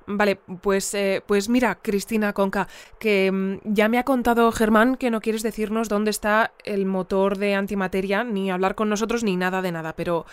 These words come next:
yo solo quiero decirte que te pienses muy bien esto porque imagínate que algún día te da por cambiar de opinión y, y contarnos todo, ¿no? Pues, eh, pues no podrías, porque,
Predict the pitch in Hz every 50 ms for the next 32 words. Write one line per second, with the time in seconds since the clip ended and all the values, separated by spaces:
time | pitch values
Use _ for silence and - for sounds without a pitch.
0 | - - - - - - - - 233 208 220 214 233 - 262 254 262 254 - 254
1 | 240 247 247 254 214 - 214 202 - - - 226 - 190 185 196 185 180 208 196
2 | 202 208 214 208 196 202 190 185 185 185 - - 226 220 196 208 196 185 180 -
3 | - 185 175 170 170 170 - _ _ - - - - - - - - - _ _
4 | - 247 226 208 185 - - 226 233 240 254 247 262 254 254 - 262 247 240 208
5 | 226 220 214 220 220 226 220 220 208 208 202 - 226 220 - 214 196 202 208 202
6 | 202 202 202 226 226 220 226 214 202 202 202 208 220 247 294 330 339 - - -
7 | - - - - _ _ _ - 220 208 202 202 202 196 190 190 185 180 185 -
8 | - - 208 202 - 202 196 190 208 202 214 220 214 - - - 220 202 165 156
9 | 147 151 175 214 302 370 - - - - - - - - - 185 185 180 175 -
10 | - - 180 175 170 170 170 170 170 - - _ _ - _ - 165 170 175 165
11 | 165 180 190 185 233 240 214 202 220 311 349 220 - - - - - - - -
12 | - _ 208 180 170 165 - _ - 170 170 165 165 160